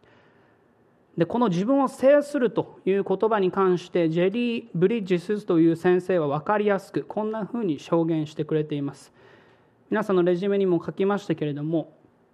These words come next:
自制とは自身の願いや欲求、強い衝動、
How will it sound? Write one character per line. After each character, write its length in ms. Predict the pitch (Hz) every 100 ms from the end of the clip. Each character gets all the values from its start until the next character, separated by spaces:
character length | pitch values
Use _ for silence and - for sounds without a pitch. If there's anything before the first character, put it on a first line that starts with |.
| _ _ _ -
自 240 | 185 180 185
制 280 | - 247 247
と 200 | 262 226
は 240 | 185 160
自 220 | 156 165
身 340 | 226 - 233 214
の 120 | 175 156
願 460 | 156 170 214 202
い 40 | 160
や 80 |
欲 340 | 139 151 147 -
求、 320 | - 175 180
強 380 | - - 202 254
い 100 | 208
衝 380 | 156 - 156 156
動、 400 | 160 156 147